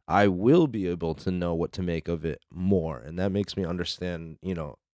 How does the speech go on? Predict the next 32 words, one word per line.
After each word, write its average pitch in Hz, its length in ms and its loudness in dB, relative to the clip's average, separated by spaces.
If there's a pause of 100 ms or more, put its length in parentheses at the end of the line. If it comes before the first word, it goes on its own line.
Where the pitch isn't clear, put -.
my 80 160 -4
friend 87 520 0
more. 73 260 -6
And 76 120 -8
that 95 240 2 (340)
is 107 220 4
cool. 101 340 2
And 87 120 -2
that's 87 240 -4
just - 260 0
through 123 320 6 (380)
literally 123 360 6
taking, 104 520 0 (320)
it 82 100 -8
did 98 120 2
not 110 320 4
take 127 200 2
me 127 320 2 (240)
super, 131 360 0
super 117 280 -4
long, 110 380 2
like, 95 300 0
taking 101 520 0
twenty 110 300 4
minutes 113 420 0
to - 120 -12
set 92 280 0
up 98 260 2 (380)
and 87 140 -4
play 98 320 6
through 98 520 -2 (460)
someone's 98 920 2